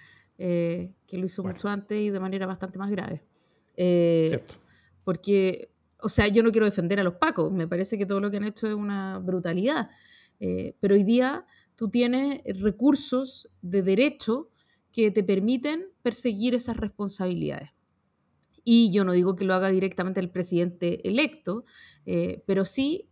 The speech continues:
Speaker 1: se pueden pr-, permitir recursos que r-, persigan responsabilidades y eventualmente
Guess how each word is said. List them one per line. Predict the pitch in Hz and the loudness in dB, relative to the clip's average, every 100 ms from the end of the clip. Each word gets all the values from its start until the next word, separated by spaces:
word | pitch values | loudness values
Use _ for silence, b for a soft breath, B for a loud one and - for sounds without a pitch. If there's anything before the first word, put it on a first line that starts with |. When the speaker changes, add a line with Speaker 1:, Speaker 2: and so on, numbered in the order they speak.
| - | -12
Speaker 1:
se | - 233 | 0 0
pueden | 233 254 277 285 - | 2 2 0 -4 -2
pr-, | 240 247 | -4 -2
permitir | - 202 202 233 233 | -2 0 0 -2 -4
recursos | 247 233 240 277 269 302 311 - _ | -2 -2 -2 -4 -4 -8 -10 -12 _
que | 254 | -2
r-, | 233 233 _ | 0 -2 _
persigan | 254 254 349 359 359 | -2 0 0 0 -4
responsabilidades | 359 - 320 320 294 294 302 320 - | -8 -8 -8 -6 -4 -4 -2 -4 -4
y | 302 320 | -4 -4
eventualmente | 277 262 269 262 262 254 285 | -4 -2 -2 -2 -4 -6 -8